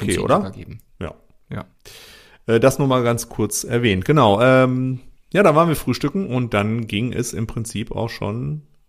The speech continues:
Speaker 1: ab zwölf, äh, machten die Tore dann,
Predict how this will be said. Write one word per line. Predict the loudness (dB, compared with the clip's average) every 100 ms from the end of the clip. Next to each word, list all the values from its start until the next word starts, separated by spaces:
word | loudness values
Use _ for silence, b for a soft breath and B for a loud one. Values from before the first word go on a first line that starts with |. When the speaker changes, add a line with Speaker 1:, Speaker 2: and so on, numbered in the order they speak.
| _
Speaker 1:
ab | -10 -10 -8
zwölf, | -2 2 2 0 -6 -12 -6
äh, | -6
machten | -4 -6 -6
die | -6
Tore | -4 -2 -2 -2
dann, | -4 -4 -8